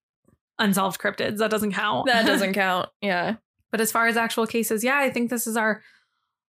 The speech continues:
Speaker 1: only true unsolved case. Can't wait to, to hurt your feelings and find some more.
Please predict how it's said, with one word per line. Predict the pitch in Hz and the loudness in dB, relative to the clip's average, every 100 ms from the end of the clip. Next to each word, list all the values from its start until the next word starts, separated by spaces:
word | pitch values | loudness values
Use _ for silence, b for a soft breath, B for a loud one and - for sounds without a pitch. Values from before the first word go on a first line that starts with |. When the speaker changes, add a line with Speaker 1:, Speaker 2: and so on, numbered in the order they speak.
| _ | _
Speaker 1:
only | 233 240 240 247 247 240 - | 0 2 2 2 2 0 -2
true | - - 240 240 240 233 233 240 | -6 -4 0 2 2 2 0 0
unsolved | 220 220 214 233 220 196 - | 2 2 2 2 0 0 -2
case. | 233 208 196 - - - - _ _ _ _ _ _ _ _ | 0 2 0 -2 -6 -10 -14 _ _ _ _ _ _ _ _
Can't | 214 202 | -6 -4
wait | 220 220 - 208 - | -4 -4 -6 -8 -2
to, | 214 202 196 _ _ _ _ _ _ _ | 0 0 -2 _ _ _ _ _ _ _
to | - 214 208 | -6 -2 -2
hurt | 190 226 220 - | -2 -4 -4 -4
your | 226 | -4
feelings | 233 233 226 214 | -2 0 0 0
and | 202 | -2
find | 226 226 220 | -2 0 0
some | 226 220 | 0 0
more. | 214 202 185 185 | 0 0 0 -2